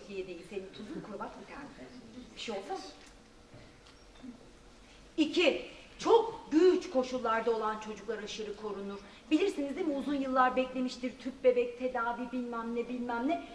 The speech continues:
Ve zaten onların maliyeti yüksek. Korunmalı.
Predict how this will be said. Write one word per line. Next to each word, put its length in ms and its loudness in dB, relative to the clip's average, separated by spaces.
Ve 320 4
zaten 360 6
onların 400 2
maliyeti 640 4
yüksek. 400 -4
Korunmalı. 380 2